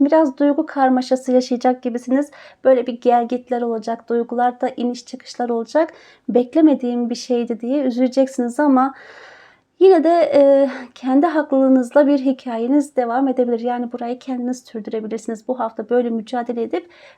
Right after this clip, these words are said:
kazanacağınız bir hafta. Bakalım haftaya ne olacak? Bir hikaye gibi, sanki dizi filmi gibi oldu ama, e, haftaya da işte bu hafta bu, e,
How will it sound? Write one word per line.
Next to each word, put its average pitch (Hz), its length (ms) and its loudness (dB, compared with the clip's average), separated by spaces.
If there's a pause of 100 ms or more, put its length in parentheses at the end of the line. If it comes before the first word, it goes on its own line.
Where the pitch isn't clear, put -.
kazanacağınız 240 680 -4
bir 220 80 -6
hafta. 220 320 -4
Bakalım 240 340 -4
haftaya 254 500 -6
ne 269 160 4
olacak? 233 400 -6
Bir 262 120 -2
hikaye 247 480 -6
gibi, 226 180 -10
sanki 247 380 -12
dizi 226 200 -8
filmi 247 280 -4
gibi 233 160 -4
oldu 226 240 -2
ama, 262 300 0 (960)
e, 247 100 -8
haftaya 240 720 -4
da 294 60 2
işte 277 220 -4
bu 269 120 0
hafta 262 280 -2
bu, 285 120 -2 (340)
e, 233 40 -6